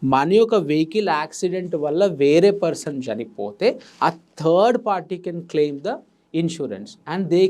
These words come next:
can claim the compensation, but not the owner or anybody who borrowed my car or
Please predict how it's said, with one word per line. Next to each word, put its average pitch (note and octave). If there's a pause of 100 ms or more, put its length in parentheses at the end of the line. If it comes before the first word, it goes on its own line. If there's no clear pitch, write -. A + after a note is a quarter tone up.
can G3
claim D#3+
the F#3+
compensation, C3 (420)
but F3
not F3
the G3 (360)
owner D#3+ (480)
or D#3
anybody E3+
who F3
borrowed C#3
my B2+ (160)
car G3+ (360)
or F3